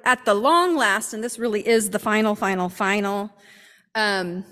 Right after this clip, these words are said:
I could talk about how whenever you as an individual or we as a community a-, are in a place of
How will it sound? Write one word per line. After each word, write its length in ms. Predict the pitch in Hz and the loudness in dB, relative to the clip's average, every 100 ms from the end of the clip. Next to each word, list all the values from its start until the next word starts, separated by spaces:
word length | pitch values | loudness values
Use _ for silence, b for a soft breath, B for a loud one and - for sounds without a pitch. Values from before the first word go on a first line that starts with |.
| b b _ _ _ _ - - | b b _ _ _ _ -16 0
I 180 | 247 269 | 2 2
could 140 | 269 | 2
talk 300 | - 269 233 | 2 2 2
about 420 | 226 220 220 - | 2 2 2 0
how 560 | - 233 214 208 208 - 208 | -4 -2 0 0 -2 -6 -10
whenever 1500 | 220 214 208 214 214 - - - 240 233 220 220 214 226 - | -2 -2 -2 -4 -6 -10 -18 -2 0 0 0 0 0 -2 -4
you 400 | 196 220 220 226 | -8 -6 -2 -2
as 140 | 196 | -2
an 80 | 220 | -4
individual 760 | 208 208 202 220 220 214 214 208 | -4 -6 -4 -4 -4 -2 0 0
or 160 | 202 202 | 0 -2
we 360 | 190 220 220 | -2 -2 0
as 180 | - 214 | 0 -2
a 60 | 214 | -4
community 720 | - 208 202 214 214 214 214 | -4 -4 -2 -2 -2 -2 -4
a-, 280 | - - 143 _ | -6 -12 -14 _
are 260 | 190 185 185 | -2 0 -2
in 140 | 208 196 | -4 -6
a 60 | |
place 380 | - 214 214 214 - | -6 -4 -4 -4 -4
of 200 | 190 | -4